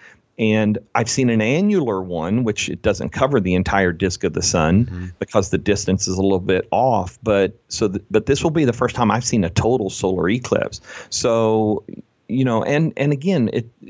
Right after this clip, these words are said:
Speaker 1: this is, it's so close to so many in the U S. I mean, you know, people are easily gonna look at driving a couple hundred, three hundred miles, five or six hours to get somewhere close by. And I think those folks that choose to do that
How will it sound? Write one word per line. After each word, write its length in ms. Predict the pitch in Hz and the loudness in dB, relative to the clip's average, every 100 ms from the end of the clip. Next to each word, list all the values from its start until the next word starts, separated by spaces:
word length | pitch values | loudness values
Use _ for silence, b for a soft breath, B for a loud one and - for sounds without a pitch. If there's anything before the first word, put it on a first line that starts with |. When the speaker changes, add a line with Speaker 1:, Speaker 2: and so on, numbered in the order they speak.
| - | -18
Speaker 1:
this 340 | - 113 151 - | -8 -2 0 2
is, 240 | 131 - - | 2 0 -6
it's 200 | 101 - | -6 -2
so 200 | - 196 | 2 2
close 340 | - 190 170 - | 2 2 2 0
to 100 | 117 | -4
so 280 | - 160 | -2 -2
many 480 | 156 143 147 135 107 | 0 0 2 2 0
in 120 | 110 | 0
the 80 | 113 | 0
U 260 | 104 110 104 | 2 2 2
S. 460 | 123 110 87 - - B B B | 2 0 -2 -6 -14 B B B
I 80 | 110 | 0
mean, 380 | 117 117 117 - | 2 2 0 0
you 160 | 120 | 2
know, 220 | 139 117 127 - | 4 2 0 -4
people 280 | - 156 151 | -4 0 2
are 80 | 127 | 2
easily 340 | 131 160 165 | 2 2 2
gonna 300 | 135 131 117 113 - | 2 2 2 0 -2
look 300 | 110 127 139 | 0 0 0
at 180 | - | -2
driving 480 | 101 101 123 151 117 117 | -2 0 2 2 0 0
a 80 | |
couple 300 | 101 131 - | -2 -2 0
hundred, 340 | 117 127 120 117 | 0 0 0 0
three 180 | 123 120 | 0 2
hundred 180 | 117 | 2
miles, 380 | 104 117 143 120 | 2 2 2 0
five 240 | - 113 123 | 0 -2 -2
or 40 | |
six 240 | - 113 113 | -4 -2 0
hours 420 | 117 147 107 107 | 2 2 0 0
to 140 | - | -2
get 320 | 104 113 139 - | 0 0 -2 0
somewhere 380 | 120 107 107 | 2 2 2
close 300 | 101 107 104 | 0 0 0
by. 320 | - 113 143 - _ B B B B B | -2 -4 -4 -8 _ B B B B B
And 200 | 107 113 - | 2 2 4
I 160 | 113 | 2
think 260 | 107 120 117 | 2 2 2
those 220 | 113 120 | 2 2
folks 300 | - 131 - | 2 0 0
that 120 | - | -6
choose 240 | - 131 123 | 0 0 0
to 100 | 107 | -2
do 180 | 117 127 | 0 0
that 260 | 127 - | 0 -2